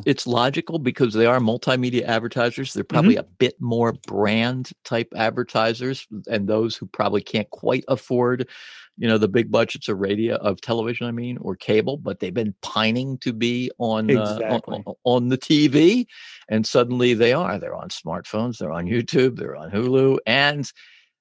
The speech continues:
Speaker 1: as we said, uh, a little bit earlier, it's not just the advertising portion of it, it's the overall marketing placement of it, and, you know, posting something up to YouTube and getting it, you know,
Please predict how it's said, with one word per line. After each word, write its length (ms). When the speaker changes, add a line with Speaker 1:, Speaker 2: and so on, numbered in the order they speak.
Speaker 1:
as 320
we 140
said, 460
uh, 220
a 20
little 160
bit 180
earlier, 460
it's 260
not 200
just 240
the 120
advertising 760
portion 400
of 160
it, 80
it's 180
the 120
overall 360
marketing 600
placement 560
of 160
it, 220
and, 340
you 80
know, 60
posting 400
something 440
up 180
to 220
YouTube 640
and 420
getting 300
it, 180
you 120
know, 280